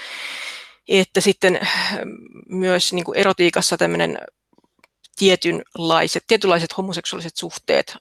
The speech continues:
oli niitä, joita harjoitettiin, joita ihannoitiin ja joiden ympärille syntyi semmoista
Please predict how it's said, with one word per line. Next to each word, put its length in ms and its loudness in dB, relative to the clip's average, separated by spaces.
oli 300 -4
niitä, 260 -4
joita 380 0
harjoitettiin, 880 0
joita 200 0
ihannoitiin 540 0
ja 40 2
joiden 240 2
ympärille 480 0
syntyi 360 0
semmoista 420 -2